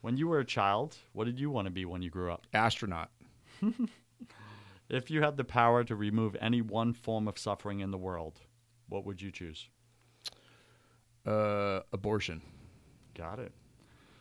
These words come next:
Speaker 1: Imagine sometime in the distant future, and there you are standing in front of your tombstone. Read to us what it says on it.
Speaker 2: Dan Schock loved God, he loved his wife and children, and he helped people.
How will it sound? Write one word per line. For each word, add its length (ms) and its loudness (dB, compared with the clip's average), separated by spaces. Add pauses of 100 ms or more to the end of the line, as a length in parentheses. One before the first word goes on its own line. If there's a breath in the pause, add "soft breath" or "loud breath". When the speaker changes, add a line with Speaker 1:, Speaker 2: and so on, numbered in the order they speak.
(200 soft breath)
Speaker 1:
Imagine 500 2
sometime 540 2
in 100 2
the 80 0
distant 420 -2
future, 440 -6 (200 soft breath)
and 180 -4
there 120 2
you 240 0
are 140 2
standing 380 -4
in 100 -4
front 220 -6
of 60 -4
your 340 -2
tombstone. 680 -6 (540 soft breath)
Read 220 -4
to 140 -2
us 180 0
what 140 -2
it 100 -6
says 240 -6
on 160 -8
it. 100 -14 (800 loud breath)
Speaker 2:
Dan 300 4
Schock 460 2
loved 480 4
God, 540 -2 (320)
he 120 -8
loved 300 -2
his 140 -2
wife 400 0
and 100 2
children, 540 -4 (360 soft breath)
and 140 -4
he 220 -4
helped 540 -6 (380)
people. 380 -8